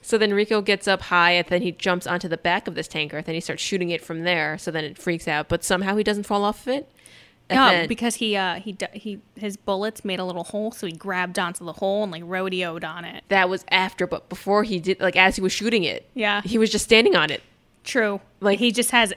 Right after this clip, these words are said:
Speaker 2: amazing balance,
Speaker 1: he's
Speaker 2: this
Speaker 1: great
Speaker 2: guy.
Speaker 1: at balance, especially
Speaker 2: Yeah.
Speaker 1: with his, his wounded leg.
Speaker 2: Yep.
Speaker 1: But so then, uh, he grabs onto the tanker, the hole that he cut into it, and then he throws a, a grenade into the hole, and then he jumps off, and then the tanker explodes.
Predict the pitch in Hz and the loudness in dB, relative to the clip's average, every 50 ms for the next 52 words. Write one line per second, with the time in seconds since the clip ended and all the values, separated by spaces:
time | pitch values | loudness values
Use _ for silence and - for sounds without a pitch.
0 | - - 226 214 214 208 196 190 190 165 185 185 185 165 170 165 165 160 165 165 | -8 -6 -4 -2 0 2 2 2 0 0 -4 -6 -6 -6 -6 -6 -6 -8 -10 -8
1 | 165 202 208 190 165 - - - 165 160 170 170 170 - 143 135 131 156 - - | -6 -4 -4 -4 -4 -6 -4 -2 0 0 0 -2 -2 -4 -4 -4 -4 -6 -8 -6
2 | 175 233 220 185 196 202 202 196 185 185 - 190 180 175 165 - - - - 180 | -2 0 2 2 4 4 4 2 2 2 0 0 -2 -2 -2 -6 -10 -6 -4 -4
3 | 170 151 151 160 170 180 175 160 160 - - 170 151 151 165 196 - - - 226 | -4 -2 -4 -2 -2 -2 -2 -2 -4 -4 -4 -2 -2 -2 -4 -8 -8 -6 -2 0
4 | 220 226 - - _ _ - - - - _ - 196 - - 214 190 190 190 190 | 0 0 -2 -4 _ _ -20 -20 -20 -6 _ -2 0 2 2 2 4 4 4 4
5 | 180 180 180 175 - 180 180 175 170 165 143 170 175 196 190 170 196 185 190 190 | 4 2 0 0 2 4 4 6 4 4 2 0 -2 -4 0 2 4 4 4 4
6 | 196 190 - 208 175 180 - 196 180 175 165 170 170 180 185 180 170 160 156 160 | 2 -2 -2 -2 -4 -4 -4 -2 -2 -2 0 -2 -2 -2 -2 -2 -2 -2 -2 -4
7 | 190 156 - - 165 - - 151 151 - 151 156 160 156 - 170 170 - 185 175 | -6 -6 -6 -4 -4 -4 -6 -8 -8 -6 -4 -4 -4 -2 -2 -4 -2 -2 -2 -2
8 | 175 180 175 - - 180 190 190 196 208 202 202 185 170 - _ _ _ _ - | -2 -4 -6 -4 -2 2 4 4 4 4 4 2 0 0 -2 _ _ _ _ 0
9 | - 180 160 - 175 170 170 170 160 - 170 190 - - - 220 240 208 202 208 | 0 0 2 0 0 2 2 2 2 2 0 0 0 -2 -2 0 2 2 2 2
10 | 190 196 - - 170 165 156 - 175 170 - - 165 165 165 - - 165 156 151 | 0 0 -2 -2 -4 -4 -2 -2 -2 -2 -2 -2 -4 -4 -4 -6 -8 -8 -8 -8
11 | 147 - 175 170 165 - 170 - - - - 180 185 175 151 - 165 170 - - | -6 -4 -4 -4 -4 -6 -12 -14 -12 -6 0 0 2 2 0 -2 -6 -8 -10 -14